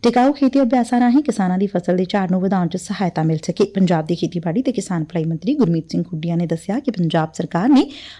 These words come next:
ਮੌਜੂਦਾ ਵਿੱਤੀ ਸਾਲ ਦੌਰਾਨ ਘੱਟੋ ਘੱਟ ਢਾਈ ਲੱਖ ਮਿੱਟੀ ਦੇ ਨਮੂਨਿਆਂ ਦੀ ਪਰਖ ਕਰਨ ਦਾ ਟੀਚਾ ਮਿਥਿਆ ਹੈ। ਵਿਭਾਗ ਨੇ ਹੁਣ ਤੱਕ ਇੱਕ ਲੱਖ ਸੋਲਾਂ ਹਜ਼ਾਰ ਇੱਕ ਸੌ ਸਤਾਰਾਂ ਨਮੂਨਿਆਂ ਦੇ ਟੈਸਟ ਕੀਤੇ ਨੇ। ਜ਼ਿਕਰਯੋਗ ਹੈ ਕਿ ਸੂਬੇ ਭਰ ਵਿੱਚ ਅਠਵੰਜਾ ਮਿੱਟੀ ਪਰਖ ਪ੍ਰਯੋਗਸ਼ਾਲਾਵਾਂ ਨੇ।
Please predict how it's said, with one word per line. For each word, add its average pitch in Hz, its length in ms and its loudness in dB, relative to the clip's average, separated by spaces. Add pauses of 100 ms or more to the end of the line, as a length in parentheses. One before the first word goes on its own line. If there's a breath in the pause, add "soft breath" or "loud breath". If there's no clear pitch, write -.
(120)
ਮੌਜੂਦਾ 220 440 4
ਵਿੱਤੀ 220 240 0
ਸਾਲ 202 260 -4
ਦੌਰਾਨ 196 420 -2
ਘੱਟੋ 196 260 -4
ਘੱਟ 214 180 -4
ਢਾਈ 190 120 -2
ਲੱਖ 190 280 -2
ਮਿੱਟੀ 185 180 -4
ਦੇ 196 120 2
ਨਮੂਨਿਆਂ 170 340 0
ਦੀ 185 80 -2
ਪਰਖ 190 280 -4
ਕਰਨ 170 220 -2
ਦਾ 170 80 -2
ਟੀਚਾ 170 300 -4
ਮਿਥਿਆ 180 300 -2
ਹੈ। 269 60 -2
ਵਿਭਾਗ 175 380 -2
ਨੇ 170 100 -2 (100)
ਹੁਣ 214 80 0
ਤੱਕ 226 240 -4
ਇੱਕ 220 220 -6
ਲੱਖ 240 160 0
ਸੋਲਾਂ 208 280 -4
ਹਜ਼ਾਰ 233 460 -2
ਇੱਕ - 140 -6
ਸੌ - 200 -4
ਸਤਾਰਾਂ 220 420 -2
ਨਮੂਨਿਆਂ 208 200 2
ਦੇ 233 320 2 (680 loud breath)
ਟੈਸਟ 233 300 0
ਕੀਤੇ 165 300 -2
ਨੇ। 185 140 0
ਜ਼ਿਕਰਯੋਗ 233 480 2
ਹੈ 247 80 2
ਕਿ 254 120 0
ਸੂਬੇ 185 260 2
ਭਰ 202 180 -2
ਵਿੱਚ 214 160 -2
ਅਠਵੰਜਾ 196 460 -2
ਮਿੱਟੀ 240 320 2 (500)
ਪਰਖ 226 340 0
ਪ੍ਰਯੋਗਸ਼ਾਲਾਵਾਂ 165 680 -2
ਨੇ। 202 120 0